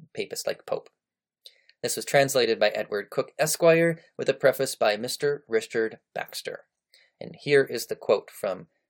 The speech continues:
this polemic against this fashion. "In a word, if they neglect beauty and the health of their souls, yet let them at least take care of conserving the health and beauty of their bodies, of which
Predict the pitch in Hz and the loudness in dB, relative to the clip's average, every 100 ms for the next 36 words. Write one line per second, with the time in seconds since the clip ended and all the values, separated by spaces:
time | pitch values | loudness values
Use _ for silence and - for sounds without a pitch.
0 | - 98 92 - _ _ 113 107 90 - | -4 -2 -2 -6 _ _ -2 0 -2 -6
1 | - - 95 98 - - - - - - | -16 -14 -6 -6 -6 -8 -6 -6 -8 -12
2 | - _ _ _ _ _ _ _ _ _ | -16 _ _ _ _ _ _ _ _ _
3 | _ _ _ _ _ - 156 143 147 220 | _ _ _ _ _ -4 0 2 4 6
4 | 226 202 - _ 107 - 175 220 220 165 | 6 4 -4 _ -12 0 2 2 2 4
5 | 165 - 117 127 247 254 233 214 _ - | 4 2 -12 -4 -4 -2 -6 -6 _ 4
6 | 180 214 175 160 - 220 127 104 - - | 6 6 2 -4 4 8 8 6 -8 -2
7 | 127 - 113 110 - 165 101 90 - - | 0 4 2 4 6 6 6 0 -10 -14
8 | - - - _ - 131 262 156 254 285 | -14 -20 -20 _ 2 4 4 6 4 6
9 | 233 233 196 170 165 165 202 - - - | 4 2 2 0 2 -2 -2 -4 -8 -4
10 | 175 - 165 160 165 - 127 117 - _ | -4 -2 2 4 4 4 2 2 -4 _
11 | _ 135 - - 190 190 175 127 - 180 | _ -10 -6 0 2 2 0 0 6 4
12 | 170 - 156 135 123 120 117 _ - 120 | 4 -6 -6 -4 -6 -6 -10 _ -12 -4
13 | - 110 - 170 180 85 - - - _ | 2 2 4 4 4 2 -8 -12 -12 _
14 | _ - 113 127 233 - | _ -4 -2 4 4 2